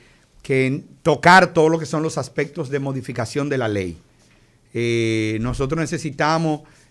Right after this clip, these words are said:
que el, el aspecto de, de modificación de la ley, pero sea,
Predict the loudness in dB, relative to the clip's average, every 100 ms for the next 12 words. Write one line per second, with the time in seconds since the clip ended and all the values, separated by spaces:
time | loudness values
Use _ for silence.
0 | _ -2 2 4 4 2 2 0 -2 -2
1 | -2 0 0 0 -2 -2 -2 -2 0 0
2 | 2 2 2 -2 -4 -6 -4 -4 -4 -6
3 | -8 -6 -4 0 2 4 4 2 0 -6
4 | -20 -20 -20 -20 -20 -20 _ _ 0 4
5 | 4 2 2 4 4 2